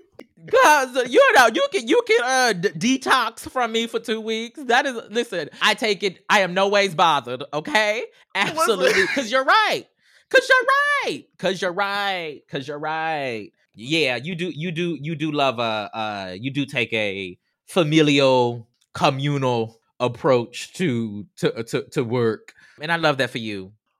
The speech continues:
Speaker 2: All right, so moving on, the team put out a tweet, uh, <laughs> last week or a couple of weeks ago now, I guess, of a s-, a clip. First of all, the thumbnail, I look crazy in the thumbnail of the video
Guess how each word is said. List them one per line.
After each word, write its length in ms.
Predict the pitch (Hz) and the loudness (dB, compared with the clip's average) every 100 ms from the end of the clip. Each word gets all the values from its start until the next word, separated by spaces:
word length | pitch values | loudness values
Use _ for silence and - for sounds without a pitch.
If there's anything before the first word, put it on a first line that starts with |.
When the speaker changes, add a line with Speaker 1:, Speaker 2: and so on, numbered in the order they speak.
| _ | _
Speaker 2:
All 80 | 208 | 0
right, 160 | 247 220 | 2 0
so 120 | 233 | -2
moving 280 | 254 320 233 | -4 -6 -4
on, 380 | 196 262 196 190 - | -2 -2 -6 -12 -14
the 180 | 156 180 | -12 -12
team 360 | - 254 285 | -10 -10 -10
put 140 | 240 220 | -6 0
out 220 | 185 170 | 0 0
a 100 | 165 | -4
tweet, 520 | 151 160 165 156 151 _ | -10 -8 -8 -8 -10 _
uh, 240 | 143 131 135 | -4 -2 -2
<laughs> 140 | 113 | -2
last 280 | 151 147 - | -4 -6 -8
week 360 | 139 139 127 | -6 -6 -8
or 260 | 131 123 117 | -4 -2 -2
a 40 | 113 | -4
couple 240 | - 131 | -6 -6
of 80 | 113 | -10
weeks 180 | 123 127 | -12 -10
ago 160 | 113 | -8
now, 320 | 113 110 110 | -6 -6 -8
I 120 | 113 117 | -8 -6
guess, 380 | 113 110 110 - | -6 -6 -10 -10
of 340 | 135 131 123 - | -6 -6 -6 -14
a 100 | 127 | -12
s-, 380 | 131 127 - - - | -12 -14 -20 -18 -14
a 60 | |
clip. 380 | 127 - 165 156 | -12 -6 -6 -6
First 240 | - 208 185 | -8 -8 -2
of 80 | |
all, 100 | 147 | -2
the 140 | 117 123 | 0 -4
thumbnail, 500 | 165 190 156 117 113 | -6 -6 -4 -4 -2
I 100 | 135 | -4
look 200 | 156 - | -6 -8
crazy 400 | - 117 123 143 | -8 -8 -8 -10
in 80 | 143 | -10
the 100 | 147 | -12
thumbnail 460 | 151 151 151 147 | -10 -10 -8 -8
of 140 | 151 147 | -10 -10
the 80 | 143 | -10
video 580 | 147 147 147 147 143 | -8 -6 -6 -6 -10